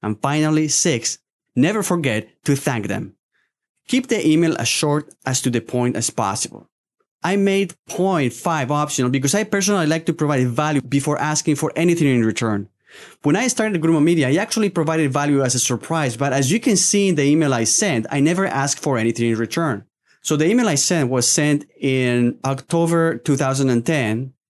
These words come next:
to hipmonk dot com. And in this email, it said, "Hi guys, we love so much your service that decided to create a little video explaining Hipmonk. Here it is, and then a link to the YouTube video. I hope you like it. Keep the good work." This is all I sent. Within twenty-four hours,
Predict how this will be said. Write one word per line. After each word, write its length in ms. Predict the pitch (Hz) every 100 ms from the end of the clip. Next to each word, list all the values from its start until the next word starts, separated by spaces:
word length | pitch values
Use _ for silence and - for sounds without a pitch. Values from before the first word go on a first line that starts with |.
| -
to 140 | 143
hipmonk 600 | 135 160 185 139 131 131
dot 240 | 131 113 -
com. 380 | 139 110 - - _ _ _ _ _
And 220 | 131 131
in 120 | 151 143
this 380 | 175 180 - -
email, 280 | 190 190 120
it 120 | 120
said, 260 | - 127 117
"Hi 240 | 156 214
guys, 360 | 156 107 107 - _ _ 131
we 140 | 139
love 220 | 143 202
so 120 | -
much 240 | 190 175 170
your 80 | 139
service 380 | 170 156 120
that 160 | 113 123
decided 380 | 131 175 190 185
to 60 |
create 280 | 175 160 156
a 20 |
little 260 | 147 151 139
video 260 | 139 156 120
explaining 580 | - - 143 143 127
Hipmonk. 540 | 117 147 - 110 98 - _ _ -
Here 360 | - 175 160
it 100 | 156
is, 220 | 160 107
and 120 | 117 117
then 140 | 127
a 80 | 120
link 260 | 131 165 165
to 60 |
the 160 | 139 127
YouTube 260 | 127 170
video. 420 | 139 117 113 131 - - -
I 120 | 123
hope 280 | 131 170 190
you 80 |
like 220 | 170 127 143
it. 140 | 135
Keep 160 | 151 139
the 80 |
good 180 | 120 127
work." 280 | 113 113 -
This 140 | 180
is 140 | 214 -
all 280 | - 170 170
I 100 | 151
sent. 400 | - 160 101 - _
Within 260 | 135 139 135
twenty-four 500 | - 185 185 165 160
hours, 480 | 127 127 127 123